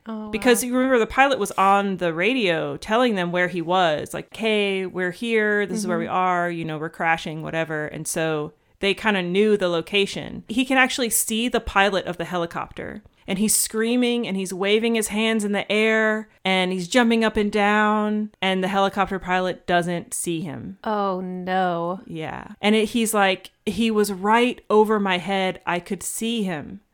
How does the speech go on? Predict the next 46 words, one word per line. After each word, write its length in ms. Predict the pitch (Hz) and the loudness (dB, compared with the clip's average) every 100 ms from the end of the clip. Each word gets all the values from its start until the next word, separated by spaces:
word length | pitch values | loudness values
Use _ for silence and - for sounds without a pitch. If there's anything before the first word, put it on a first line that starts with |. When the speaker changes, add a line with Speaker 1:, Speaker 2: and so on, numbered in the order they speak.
| _ _ _ | _ _ _
Speaker 1:
Ugh. 200 | 214 214 202 - - | -4 -2 -4 -14 -4
Speaker 2:
I 120 | 185 | -2
guess 260 | 185 214 - | 0 0 -2
the, 240 | - 190 - | -2 -4 -4
maybe 260 | 208 202 202 | -4 -2 -2
the 100 | 180 | -2
snow 380 | 180 196 175 180 | -4 -2 0 0
was 180 | 190 - | -2 -4
too 220 | 226 202 | -4 -2
bad. 440 | 175 160 180 220 | 0 0 -2 -4
It 100 | - | -4
was, 120 | 180 | -4
like, 140 | 180 196 | -2 -4
Speaker 1:
Mm-hmm. 260 | 202 202 | -6 -6
Speaker 2:
blizzard 560 | 202 185 180 165 160 - | -2 -2 -2 -4 -6 -12
conditions 560 | - 156 160 160 139 160 | -10 -8 -8 -8 -10 -10
were 100 | 147 | -12
kind 200 | 160 262 | -6 -4
Speaker 1:
I'm 60 | |
Speaker 2:
of 40 | - | -2
Speaker 1:
surprised 280 | 381 240 226 | 0 2 2
Speaker 2:
kicking 60 | |
Speaker 1:
the 60 | 180 | 0
Speaker 2:
up. 60 | 185 | -2
Speaker 1:
helicopter 720 | 196 196 196 180 180 175 175 | -2 -2 -4 -4 -6 -4 -4
would 160 | 180 | -6
even 380 | 196 185 180 170 | -8 -6 -4 -4
be 200 | 170 185 | -6 -6
able 200 | 180 175 170 | -6 -6 -6
to 60 | |
Speaker 2:
Venture? 560 | - 190 175 175 214 220 | -2 0 0 0 0 -2
Speaker 1:
Yeah, 320 | - 165 220 160 | -2 2 2 0
Speaker 2:
Yeah. 80 | |
Speaker 1:
'cause 160 | 196 202 | -4 -6
usually 380 | 240 240 233 202 | -6 -2 -2 -2
if 120 | 175 | -6
any 220 | 190 202 | -6 -6
kind 220 | 190 185 | -4 -4
of 80 | 170 | -2
bad 180 | 170 160 | -2 -4
weather, 300 | 160 160 160 | -4 -6 -6
a 40 | |
helicopter 560 | 160 165 165 170 - - | -6 -8 -8 -10 -12 -14
wouldn't 220 | - 175 | -14 -14
go. 40 | 160 | -6
Speaker 2:
Right. 360 | 151 156 190 | -4 -4 -6